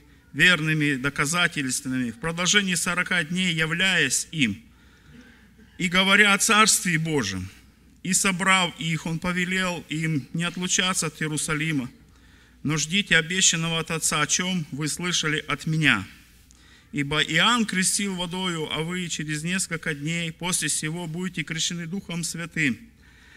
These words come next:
Посему они, сойдя, спрашивали его, говоря: «Не в сие ли время, Господи, восстанавливаешь Ты царство Израилю?» Он же сказал им: «Не ваше дело знать времена или сроки, которые Отец положил в Своей власти.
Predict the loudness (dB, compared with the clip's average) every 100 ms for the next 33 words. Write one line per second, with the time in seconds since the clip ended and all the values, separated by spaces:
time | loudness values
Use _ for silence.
0 | -20 -20 _ _ _ 0 2 2 2 2
1 | 4 4 6 4 4 2 2 2 2 2
2 | 2 2 2 0 -2 0 0 -2 -4 -2
3 | -2 -2 0 0 -2 -6 -8 -4 -2 -2
4 | 0 0 4 4 4 2 2 0 -2 -2
5 | -2 -2 -4 -2 -4 -4 -2 -2 -2 -4
6 | -4 -6 -4 -4 -2 -4 -4 -8 -8 -8
7 | -4 -2 0 0 -2 -6 -10 -16 _ _
8 | _ _ _ _ _ _ -20 -10 -4 -2
9 | 0 -2 -4 -2 -2 0 -2 -4 -16 -20
10 | -20 -14 -6 -4 0 0 0 2 2 2
11 | 0 2 0 0 -4 -4 -4 -4 -4 -4
12 | -4 -4 -4 -2 -4 -4 -6 -4 -2 -2
13 | -2 -4 -4 -4 -4 -4 -4 -4 -4 -2
14 | -2 -2 0 -2 -4 -8